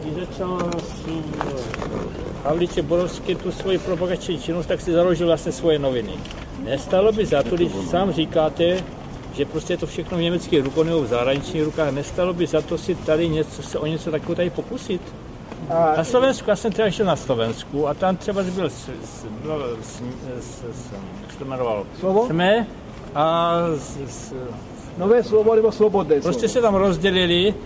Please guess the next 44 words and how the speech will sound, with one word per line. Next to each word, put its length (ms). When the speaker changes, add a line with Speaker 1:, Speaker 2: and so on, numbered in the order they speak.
Speaker 1:
jedni 240
byli 220
moderní, 360
jedni 240
byli 200
takový 280
ti 360
zastaralí, 460
to 120
znamená, 280
že 120
ti 140
zastaralí 340
počasí 400
upadli 460
a 120
ta, 380
ta 140
SME, 300
eh, 160
překra-, 280
eh, 60
pokračovala 520
dál 180
v 40
té 140
svoji 240
činnosti. 440
Nestalo 360
by 80
za 100
to 100
něco 220
podobného 440
udělat 180
i 80
tady? 260
Speaker 2:
Eh, 220
já 200
se 140
obávám, 500
že 160
na 560
vznik 480